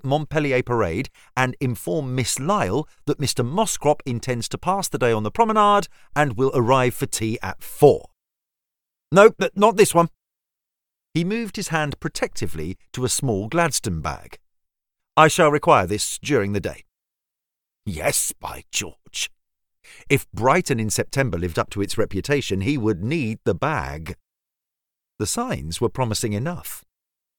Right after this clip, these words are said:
As the train had steamed into the terminus, the crowds on the platform were three and four deep. Third-class passengers, every one, there was no doubt of that, each group carrying its own luggage and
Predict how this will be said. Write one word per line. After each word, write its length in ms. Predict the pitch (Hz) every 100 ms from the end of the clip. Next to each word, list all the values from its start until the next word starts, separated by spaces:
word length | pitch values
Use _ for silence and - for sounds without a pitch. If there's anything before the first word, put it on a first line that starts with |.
| _ _ _ _ -
As 220 | 233 -
the 80 | 240
train 380 | - 147 80 87
had 180 | 107 -
steamed 460 | - 160 123 117
into 160 | 101 87
the 100 | 101
terminus, 540 | 156 151 80 71 - - _ -
the 80 |
crowds 420 | - 220 254 214 -
on 140 | 147
the 80 | 120
platform 580 | 190 175 - 95 90 110
were 200 | 147 135
three 340 | - 101 98
and 120 | 117
four 300 | - 82 82
deep. 380 | - 165 - - - _ _ _ _ _ _ _ _ _ -
Third-class 1000 | - 185 165 131 107 - 147 120 107 -
passengers, 640 | 139 120 92 80 95 104 -
every 320 | 117 78 101
one, 360 | 117 110 73 - _ _
there 160 | 147 92
was 140 | 90
no 140 | 120
doubt 320 | 110 98 76 90
of 80 |
that, 420 | 92 107 57 - - _ _ _ _ _
each 300 | 202 170 -
group 300 | 139 117 -
carrying 440 | - 117 98 98 95
its 180 | 95
own 280 | 147 120 101
luggage 480 | 92 90 113 113 - _
and 160 | 117